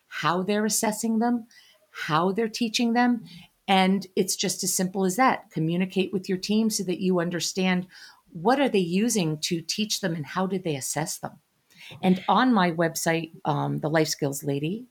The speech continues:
at life skills lady dot com, um, I do have tons of assessments on there that, um, give examples of the types of assessments that can be used to look at life skills.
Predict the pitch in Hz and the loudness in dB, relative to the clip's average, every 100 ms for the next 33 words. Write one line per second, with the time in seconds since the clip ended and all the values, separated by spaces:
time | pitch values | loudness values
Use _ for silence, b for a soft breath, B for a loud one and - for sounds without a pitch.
0 | - 147 - 151 147 - 139 147 147 143 | -14 -12 -6 -4 -4 -8 -8 -6 -6 -6
1 | 147 - 147 151 233 B B B B - | -10 -8 -6 -4 -4 B B B B -6
2 | 170 180 - 196 196 247 247 240 - 214 | -4 -4 -2 -2 -2 -2 -4 -6 -4 -2
3 | 220 220 214 - 220 - 196 180 160 160 | 0 -2 -6 -6 -4 -4 -4 -2 -4 -2
4 | 160 160 156 160 - 160 156 156 175 165 | -4 -2 -2 -4 -6 -4 -4 -2 -2 -2
5 | 156 160 156 151 160 156 b b b b | -2 -4 -4 -4 -4 -4 b b b b
6 | 190 - 185 185 185 165 170 160 180 160 | -4 0 0 0 -4 -4 -2 -4 -4 -4
7 | 156 151 165 175 185 339 311 190 - - | -6 -6 -8 -6 -2 0 0 -2 -6 -10
8 | b b b - 180 160 160 - 151 147 | b b b 2 2 2 -2 -2 -2 -2
9 | 151 139 - - 120 - | -6 -8 -10 -14 -18 -18